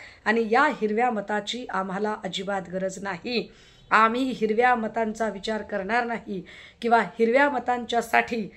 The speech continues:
आम्ही कुठल्याही प्रकारे मुस्लिमांचं लांगुल चालन करणार नाही. आता आम्हाला एकनाथ शिंदे साहेबांना प्रश्न विचारावासा वाटतोय की, साहेब, यामिनी जाधव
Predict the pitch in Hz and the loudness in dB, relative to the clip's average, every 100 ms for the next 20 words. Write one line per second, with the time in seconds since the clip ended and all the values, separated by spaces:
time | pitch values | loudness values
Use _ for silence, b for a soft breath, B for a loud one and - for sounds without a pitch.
0 | B B - 214 208 254 - 240 - 269 | B B 2 4 2 -4 -6 -10 0 4
1 | 269 262 277 240 226 196 185 180 B B | 4 4 0 -2 -2 -4 -4 -10 B B
2 | 220 220 262 269 254 277 277 220 208 294 | -6 -4 -2 -2 0 0 2 2 2 0
3 | 311 294 285 277 262 233 226 220 208 175 | 4 4 4 2 0 2 2 2 -2 -4
4 | 190 190 - b b b b b - 185 | -4 -6 -10 b b b b b -6 -4
5 | 247 240 160 165 175 196 - _ _ _ | -2 -2 -6 -10 -10 -12 -18 _ _ _
6 | _ _ _ _ 190 185 208 254 - 226 | _ _ _ _ -8 -4 -4 -4 -6 0
7 | 233 233 208 208 214 208 202 185 - 196 | 0 0 0 0 -2 -2 -4 -8 -8 -8
8 | 190 190 180 175 185 175 165 - 170 160 | -4 -2 -2 -4 -4 -6 -8 -8 -8 -10
9 | - B B B B B - 233 233 220 | -14 B B B B B 0 2 4 2
10 | 220 - 208 180 196 175 - _ _ b | -2 -2 0 2 0 -2 -8 _ _ b
11 | b b 214 202 190 190 233 247 214 196 | b b -2 4 6 6 2 -2 0 0
12 | 175 180 185 | 0 -2 -6